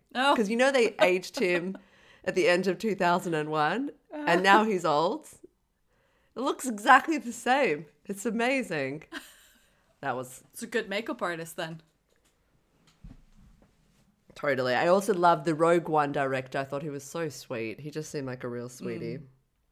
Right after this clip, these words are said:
Speaker 2: And one random thing is that, you know how in this series, when basically all the talking heads are, like, they're not random celebrities, they're all actors from the movies or experts from universities.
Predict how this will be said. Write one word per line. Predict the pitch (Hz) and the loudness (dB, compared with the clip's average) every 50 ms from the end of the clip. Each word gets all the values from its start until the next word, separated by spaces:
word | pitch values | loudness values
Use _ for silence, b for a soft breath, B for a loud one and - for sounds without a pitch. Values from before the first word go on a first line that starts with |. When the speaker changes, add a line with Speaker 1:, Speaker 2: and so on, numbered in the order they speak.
| _ _ _ B B B B B B B B B | _ _ _ B B B B B B B B B
Speaker 2:
And | - 202 196 208 | 0 0 2 4
one | 240 285 294 277 | 4 4 4 4
random | 247 226 226 240 233 226 202 | 2 2 2 2 0 -2 -4
thing | 185 180 165 165 | -2 -2 -2 -2
is | 175 | -2
that, | 196 - | -4 -4
you | 185 208 | -2 -2
know | 220 226 262 | -2 0 0
how | 339 453 494 | 0 0 0
in | 285 - 202 196 | 2 0 0 0
this | 175 170 160 - | 0 -2 -4 -6
series, | - - 175 165 165 160 135 123 120 120 139 143 - | -6 -4 -2 0 0 0 0 -2 -2 -4 -6 -6 -6
when | 156 151 147 143 - - - - | -4 -4 -4 -4 -6 -10 -12 -6
basically | - 175 185 208 - 254 - 233 196 | -2 -2 -2 0 -2 -4 -4 -4 -2
all | - 175 180 185 | 0 0 0 -2
the | 208 | -4
talking | 202 - 196 170 160 - 170 147 151 | -6 -2 -4 -4 -2 -4 -8 -10 -8
heads | 156 160 143 139 - 131 | -8 -6 -6 -6 -6 -6
are, | 143 139 | -6 -4
like, | 135 127 131 127 | -2 -4 -4 -4
they're | 165 160 | -6 -6
not | 170 165 - 139 | -6 -6 -6 -6
random | 139 135 135 139 135 135 131 | -4 -4 -4 -4 -6 -8 -12
celebrities, | 127 - 143 131 135 127 127 127 127 123 123 | -10 -10 -10 -8 -8 -8 -6 -6 -6 -6 -6
they're | - 127 | -8 -8
all | - - 135 135 135 139 139 b b b b b b - | -4 -4 -2 -2 -4 -6 -8 b b b b b b -4
actors | 147 - - - 170 151 | -4 -4 -4 -8 -10 -8
from | - 180 156 156 | -6 -6 -6 -6
the | 151 | -6
movies | 143 139 139 139 135 139 135 135 135 135 135 127 - | -4 -4 -6 -6 -6 -6 -6 -6 -6 -6 -8 -10 -10
or | - 120 123 120 123 - | -8 -8 -6 -6 -6 -6
experts | 151 156 - - - 156 131 - | -8 -10 -10 -8 -6 -6 -6 -4
from | - 151 147 | -6 -8 -8
universities. | 151 147 143 135 143 135 131 131 - 151 156 165 180 180 - | -6 -8 -6 -6 -6 -6 -6 -8 -8 -8 -8 -8 -8 -10 -12